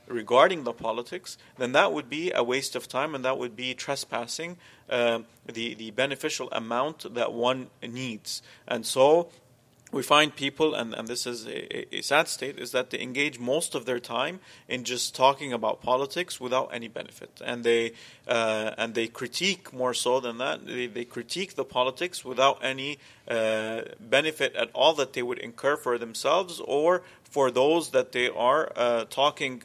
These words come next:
uh, to, uh, about that. So we see that, uh, widespread, and so we should uh, restrain ourselves from such things and specify times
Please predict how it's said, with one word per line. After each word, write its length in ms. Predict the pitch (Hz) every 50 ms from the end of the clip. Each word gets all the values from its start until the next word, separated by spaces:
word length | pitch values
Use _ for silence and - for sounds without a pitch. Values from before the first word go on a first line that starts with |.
| - -
uh, 160 | 117 117 113 -
to, 300 | - - 139 156 170 190 - _ - _ _ _ - -
uh, 520 | 123 120 117 113 113 113 113 113 113 - -
about 400 | - 120 117 123 123 120 120 -
that. 200 | - - - -
So 140 | - 127 123
we 120 | 123 120
see 180 | - - 156 160
that, 260 | 151 147 135 - - _ _ -
uh, 120 | - - - 117
widespread, 600 | 120 131 139 147 139 - - - 151 175 175 -
and 160 | 123 123 -
so 160 | - 123 123
we 160 | 123 123 123
should 320 | - - - 156 180 175 - - - - - _ - -
uh, 500 | 123 117 117 113 113 113 113 110 110 107
restrain 560 | 110 113 113 - - - - 139 151 180 190 170
ourselves 540 | 131 120 117 117 - 117 127 151 170 - -
from 220 | - - 120 117
such 300 | 117 - 131 127 - -
things 260 | - 143 160 175 165 -
and 180 | - 120 117
specify 580 | - - - 143 147 - - - - 127 123 120
times 500 | 117 - 120 120 139 160 180 180 -